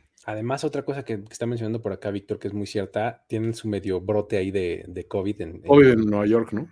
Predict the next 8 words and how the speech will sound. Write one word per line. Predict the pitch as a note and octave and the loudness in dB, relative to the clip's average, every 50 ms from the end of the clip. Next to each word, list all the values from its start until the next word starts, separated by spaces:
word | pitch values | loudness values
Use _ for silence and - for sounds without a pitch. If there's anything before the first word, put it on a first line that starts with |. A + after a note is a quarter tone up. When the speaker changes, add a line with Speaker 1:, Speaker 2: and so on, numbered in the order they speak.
| _ _ | _ _
Speaker 2:
Sí. | - G#2+ G#2+ - - _ | -8 -6 -6 -6 -8 _
Speaker 1:
Exactamente, | G#2 G2 - - - G#2 - _ G#2 F#2+ F2+ F2+ F2+ - - D#2+ E2+ - | -10 -10 -10 -10 -14 -14 -10 _ -8 -6 -6 -8 -8 -10 -12 -16 -16 -14
en | - E2+ E2 | -16 -14 -12
este, | E2+ E2 - - - - F2+ E2 D#2+ D#2 F2+ F#2 _ - - - - - | -10 -10 -10 -10 -10 -10 -10 -8 -8 -10 -12 -14 _ -20 -20 -20 -14 -10
en | G2+ F#2+ F#2 | -8 -6 -6
los | F2 E2+ E2+ E2+ - - - - | -6 -6 -8 -10 -12 -14 -6 0
Giants, | G2+ G#2 G2 G2 F#2+ F2 E2+ E2 - - | 2 4 4 4 2 0 -2 -4 -6 -10
entonces, | D#2+ - F#2 - - F#2 - - | -8 -8 -8 -6 -6 -8 -8 -10